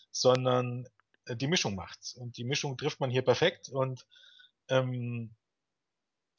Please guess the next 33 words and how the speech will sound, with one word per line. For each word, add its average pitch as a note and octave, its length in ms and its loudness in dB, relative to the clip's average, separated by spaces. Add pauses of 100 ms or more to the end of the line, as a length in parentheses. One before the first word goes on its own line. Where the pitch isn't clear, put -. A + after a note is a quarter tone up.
(280)
tatsächlich F3+ 560 2
<laughs> C#3 80 4
macht's - 260 2
hier A3+ 260 4
auch F3+ 140 0
mal C#3+ 260 0
Sinn. F#3+ 360 -6
Also B2 240 -8
wir A#2+ 140 -4
erinnern D3 260 -4
uns, D3 220 -10
dass, - 300 -8 (600)
ähm, B2 400 -10 (1500)
oh, B2 180 -4
wir A#2 100 -6
kommen B2 180 0
dann A#2 100 0
auch A2 80 -2
später C3+ 220 0
noch C3 120 -2
drauf, B2 300 -2 (160)
hier - 180 -2
macht's E3 220 0
tatsächlich C#3+ 300 -4
mal C3+ 180 0
Sinn, D3 360 -2
dass D3 240 0
jemand C#3 320 0
eingegriffen C#3 600 -2
hat, F3+ 200 0
weil A2 280 0
John C#3+ 200 -2
Cena C#3+ 540 -2